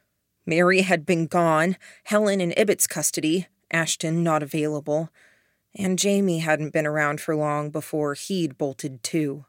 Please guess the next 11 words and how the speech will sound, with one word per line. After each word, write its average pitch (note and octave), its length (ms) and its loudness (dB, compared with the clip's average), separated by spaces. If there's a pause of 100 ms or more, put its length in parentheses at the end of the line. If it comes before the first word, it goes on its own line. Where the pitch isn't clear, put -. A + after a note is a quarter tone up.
(1040)
The G#3+ 160 4
interrogation G3+ 880 0
had D#3+ 160 0
involved D#3+ 460 2
injections E3 580 0
of C#3 180 -4
drugs E3+ 360 0
that - 120 -2
made E3 180 -2
her D3 140 -4
emotional, E3+ 680 0